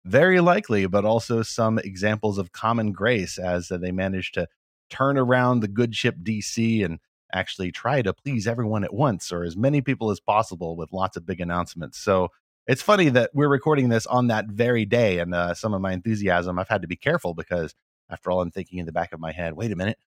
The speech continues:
the pop culture parent comes out. That's all I should talk about." But this is all the same topic, though, for me. It's all about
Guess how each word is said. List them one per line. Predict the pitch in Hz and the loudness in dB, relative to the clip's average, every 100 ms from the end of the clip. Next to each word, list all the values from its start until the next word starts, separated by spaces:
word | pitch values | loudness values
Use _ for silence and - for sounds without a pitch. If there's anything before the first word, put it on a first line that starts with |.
| _ _ _ | _ _ _
the | - | -12
pop | - - | -8 -6
culture | 120 107 98 | -6 -6 -4
parent | 160 143 90 | -2 -2 -2
comes | 104 90 | -6 -4
out. | 85 - - | -4 -4 -2
That's | 127 - | -2 0
all | 151 143 | 0 2
I | 135 | 0
should | - 104 | -2 -4
talk | 139 - | -2 -2
about." | 95 82 67 - - _ | -2 -2 -4 -12 -20 _
But | 139 127 | -8 -2
this | 180 - | -2 -2
is | 160 - | -8 0
all | 180 185 | 2 4
the | 151 | 2
same | 143 - 135 | 0 0 0
topic, | 131 - 139 131 101 | 2 0 -2 -2 0
though, | 107 98 | 0 0
for | 110 | -2
me. | 90 85 78 | -4 -4 -8
It's | 87 - | -10 0
all | 139 151 | 2 4
about | 143 104 104 101 | 2 2 0 0